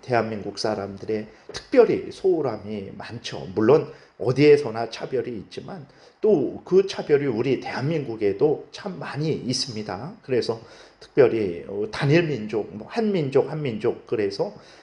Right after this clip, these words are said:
이제 우리 대한민국에서도 다른 나라에서 온 사람들을 좀 이렇게 우습게, 특별히 동남아에서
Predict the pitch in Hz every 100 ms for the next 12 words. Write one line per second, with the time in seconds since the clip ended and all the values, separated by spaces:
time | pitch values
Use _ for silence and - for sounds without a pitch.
0 | _ - 110 107 82 104 110 104 98 -
1 | 131 117 113 104 101 104 101 - 117 113
2 | 110 214 - 127 156 135 - - _ 127
3 | 131 156 151 151 127 127 127 107 107 98
4 | 101 113 123 78 - 139 131 - 110 -
5 | 147 214 214 - 87 - - 107 113 -
6 | 143 143 120 104 98 104 107